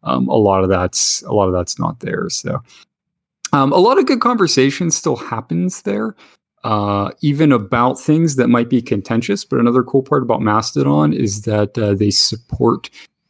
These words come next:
they support content warnings. And so you can make a post and say, "I wanna make a post about United States politics." Uh, I would usually flag that post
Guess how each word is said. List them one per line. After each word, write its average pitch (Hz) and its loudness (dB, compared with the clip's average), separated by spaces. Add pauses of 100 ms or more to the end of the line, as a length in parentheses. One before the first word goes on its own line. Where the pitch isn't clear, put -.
they 123 2
support - -2
content 120 0
warnings. 196 -2
And 117 2
so 139 4
you 123 4
can 123 2
make 135 2
a 135 0
post 117 0
and 110 -2
say, 107 0
"I 113 2
wanna 131 4
make 120 2
a - -6
post - -6
about 101 0 (380)
United 110 2
States - 0
politics." 135 -2 (320)
Uh, 98 2
I 117 2
would 113 -2
usually 131 0
flag 110 -2
that 120 -2
post 143 -4